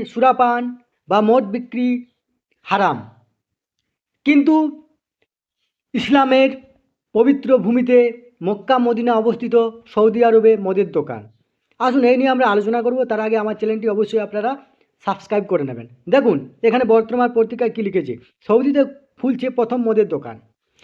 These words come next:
ইসলামে মদ্যপান নিষিদ্ধ, সৌদি আরবে তাই মদ্যপানের বিরুদ্ধে কঠোর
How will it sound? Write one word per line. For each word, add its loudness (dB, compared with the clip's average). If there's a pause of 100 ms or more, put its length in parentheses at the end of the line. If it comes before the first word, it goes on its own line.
(400)
ইসলামে 2
মদ্যপান 0
নিষিদ্ধ, -2 (140)
সৌদি 0
আরবে 4
তাই 0
মদ্যপানের -2
বিরুদ্ধে -4
কঠোর -2